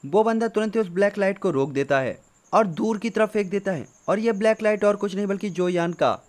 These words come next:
वाहुआंग रूलर होता है। जिसके बाद वो तुरंत ही कहता है, "इंटरेस्टिंग, इस टावर में एंटर होने के बाद मैंने कई इमॉर्टल लेवल के वॉरियर को मारा,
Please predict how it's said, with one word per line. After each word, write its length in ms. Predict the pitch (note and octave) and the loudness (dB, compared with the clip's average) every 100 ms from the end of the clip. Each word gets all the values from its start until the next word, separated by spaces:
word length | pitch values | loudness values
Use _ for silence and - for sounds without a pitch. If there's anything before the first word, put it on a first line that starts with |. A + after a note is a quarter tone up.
| _ - | _ -14
वाहुआंग 680 | A#2 B2+ F#3 G3 G3 G3+ F#3+ | -6 4 4 4 2 2 2
रूलर 300 | C3 C3 C#3+ | 0 2 2
होता 240 | C#3 C#3+ | 2 0
है। 180 | C#3+ A2+ - _ _ - | 0 -2 -8 _ _ -12
जिसके 300 | D3 F#3+ G3 | -2 -2 2
बाद 160 | A3+ A3 | 2 4
वो 100 | G#3+ | 2
तुरंत 240 | G#3+ G#3+ | 0 -2
ही 60 | G#3 | 2
कहता 180 | G#3 G#3 | 2 2
है, 60 | |
"इंटरेस्टिंग, 520 | G3 E3+ E3+ E3+ C3 G#2 | 0 2 0 0 -6 -6
इस 160 | E3 F#3+ | -8 0
टावर 200 | G#3+ G#3+ | 2 2
में 120 | G#3+ | -2
एंटर 180 | G#3 G#3+ | 0 0
होने 200 | G#3 G3+ | 0 0
के 60 | |
बाद 160 | G3+ G3+ | 0 0
मैंने 140 | G#3 | -2
कई 160 | G3+ F#3 | 0 0
इमॉर्टल 320 | F#3 F#3 F#3+ | 0 0 0
लेवल 200 | G3 G3 | 0 0
के 100 | G3 | 0
वॉरियर 280 | G3 G3 F#3+ | 0 2 0
को 120 | G3 | -2
मारा, 280 | E3+ C3 | -2 -2